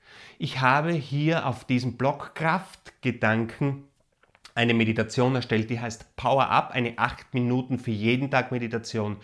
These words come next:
Und ich empfehle dir, solltest du dich entschieden haben, du aber noch immer einfach ein ungutes Gefühl haben, und ich verstehe das,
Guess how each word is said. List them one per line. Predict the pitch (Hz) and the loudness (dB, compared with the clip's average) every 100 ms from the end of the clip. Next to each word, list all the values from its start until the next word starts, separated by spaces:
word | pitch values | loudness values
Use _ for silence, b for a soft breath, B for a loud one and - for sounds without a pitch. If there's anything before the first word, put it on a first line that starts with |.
| B B B | B B B
Und | - 113 120 | -6 -4 -4
ich | 113 - b b b b | -4 -8 b b b b
empfehle | 139 135 - 165 175 147 | -6 -6 -2 2 2 2
dir, | - 87 - - _ _ _ _ _ _ _ _ _ _ _ _ _ _ _ _ _ _ _ _ _ _ | -2 -8 -10 -14 _ _ _ _ _ _ _ _ _ _ _ _ _ _ _ _ _ _ _ _ _ _
solltest | - 151 151 151 - | -2 0 0 -4 0
du | 147 143 143 - | 0 0 -6 -8
dich | 139 | -2
entschieden | 135 135 - 143 143 123 | 0 0 0 2 2 4
haben, | 107 110 107 107 | 6 4 0 2
du | 135 | 4
aber | 127 | 4
noch | 131 123 | 4 0
immer | - 160 170 123 98 - _ _ 98 _ _ _ | 0 4 6 4 0 -10 _ _ -20 _ _ _
einfach | - 139 160 156 131 | 0 2 2 -2 -2
ein | 143 | -2
ungutes | 160 175 170 151 127 | 2 2 2 0 -4
Gefühl | - 123 139 143 | -4 -4 -2 2
haben, | 127 123 | 2 2
und | 123 | 0
ich | 147 | -4
verstehe | 160 139 - 104 | -4 -6 -4 -6
das, | 139 92 - - | -6 -8 -10 -20